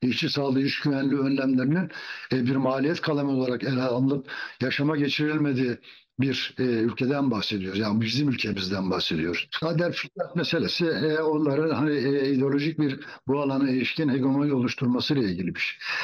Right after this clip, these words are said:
Yani şunu söyler, şimdi sermaye birikim rejimi alabildiğine, karlılık ve sömürü üzerine kurulmuşsa,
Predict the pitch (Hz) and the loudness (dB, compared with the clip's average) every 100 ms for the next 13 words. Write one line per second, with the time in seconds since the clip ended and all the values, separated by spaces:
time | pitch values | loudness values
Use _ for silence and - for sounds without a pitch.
0 | - - - 135 143 139 - - _ _ | -6 -4 -4 0 0 -2 -6 -18 _ _
1 | _ - 180 202 - 135 104 101 - 165 | _ -4 0 0 0 0 0 -2 -2 0
2 | 156 165 135 - 143 151 170 170 160 156 | 0 0 -2 -4 -2 0 0 0 0 0
3 | 175 156 139 143 156 151 127 147 156 143 | 0 0 0 0 0 0 0 0 0 0
4 | 131 143 147 143 - 135 135 139 139 - | 0 0 0 0 -2 -2 0 0 -2 -2
5 | 131 - 135 143 147 135 127 123 143 139 | -2 0 0 2 2 2 2 0 0 0
6 | 135 175 - - 123 | 2 2 0 -4 -6